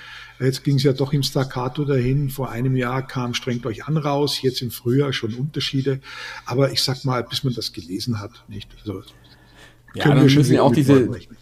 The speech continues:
Speaker 2: diese Trilogie muss ja dann auch erstmal in der Werkstatt verarbeitet werden. Ja,
Speaker 1: Genau.
Speaker 2: das, da hast du
Speaker 1: Genau.
Speaker 2: natürlich dann auch eine Menge zu tun.
Speaker 1: Genau.
Speaker 2: Und auch in der Rezeption. Also kauft dieses Buch von Wolf Lotter, Unterschiede. Ein sehr, sehr wichtiges, ja. Und, äh, wenn ihr,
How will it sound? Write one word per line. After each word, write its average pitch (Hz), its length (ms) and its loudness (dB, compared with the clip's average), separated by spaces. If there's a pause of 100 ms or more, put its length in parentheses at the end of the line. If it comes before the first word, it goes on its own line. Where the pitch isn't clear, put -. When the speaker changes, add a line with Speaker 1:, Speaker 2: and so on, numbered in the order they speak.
(180)
Speaker 2:
diese 117 180 0
Trilogie 131 540 6
muss 151 200 8
ja 160 60 8
dann 127 140 6
auch 139 180 4
erstmal 135 280 4
in 117 60 2
der 110 140 2
Werkstatt 107 480 0
verarbeitet 101 720 4
werden. 123 540 2
Ja, - 80 -2
Speaker 1:
Genau. 139 120 4
Speaker 2:
das, - 440 -2
da 113 260 4
hast 123 180 -2
du - 40 -2
Speaker 1:
Genau. 117 140 2
Speaker 2:
natürlich - 180 -6
dann 117 140 -2
auch 123 160 0
eine 127 100 0
Menge 117 280 0
zu 117 120 -10
tun. 127 280 2
Speaker 1:
Genau. 123 180 0 (340)
Speaker 2:
Und 117 140 4
auch 117 180 6
in 127 80 6
der 113 160 4
Rezeption. 123 840 2
Also 110 420 4
kauft 113 400 4
dieses 127 280 2
Buch 139 420 2
von 120 260 0
Wolf 120 220 2
Lotter, 120 260 2
Unterschiede. 123 600 0 (380)
Ein 113 140 2
sehr, 131 180 8
sehr 139 220 8
wichtiges, 190 640 4
ja. 143 320 4 (300)
Und, 120 260 2
äh, 107 180 4
wenn 123 160 6
ihr, 123 300 4